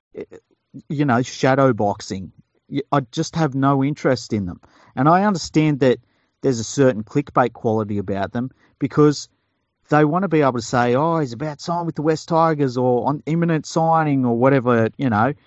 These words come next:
and people do click on it because, you know, fans of clubs are interested. But until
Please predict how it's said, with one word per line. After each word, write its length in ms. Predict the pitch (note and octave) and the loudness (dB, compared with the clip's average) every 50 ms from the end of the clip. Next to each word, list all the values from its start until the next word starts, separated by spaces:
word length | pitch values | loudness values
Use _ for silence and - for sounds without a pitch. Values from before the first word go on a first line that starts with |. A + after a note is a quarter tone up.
| _ _ _ _ _ | _ _ _ _ _
and 160 | - C3 B2 - | -6 -4 0 4
people 260 | E3 D#3 C#3+ - B2 | 4 4 4 2 -2
do 200 | A2 B2 B2 A#2+ | 0 2 2 2
click 260 | A#2 - F#3 F#3 - | 2 0 -2 0 2
on 120 | E3 C3 A#2 | 2 2 2
it 100 | G2+ F2 | 0 -2
because, 400 | - A2 B2+ C3 A#2+ A2 - _ _ | -4 -4 -2 -2 -2 -2 -4 _ _
you 200 | - C3 C3+ C3 | -6 -2 0 2
know, 140 | A2+ G#2+ A#2 B2+ | 2 2 0 0
fans 280 | - - C#3+ A#2+ G#2 | 0 0 0 0 0
of 80 | G2 - | -2 -2
clubs 260 | - A2 G#2 G#2 A2 | -2 -2 -2 0 0
are 160 | B2 C#3 E3+ | 0 0 0
interested. 640 | G3+ G3+ - - A#2 G2 F#2 - - D#2+ - - - _ _ _ _ _ _ - - - _ - | 0 -2 -2 0 0 0 -2 -4 -6 -10 -10 -10 -12 _ _ _ _ _ _ -20 -20 -20 _ -8
But 260 | B2 - D3+ D3+ D3+ | 0 2 4 4 4
until 440 | D#3+ D#3 - - - F#3+ G3+ G3 | 2 0 0 -2 0 0 0 0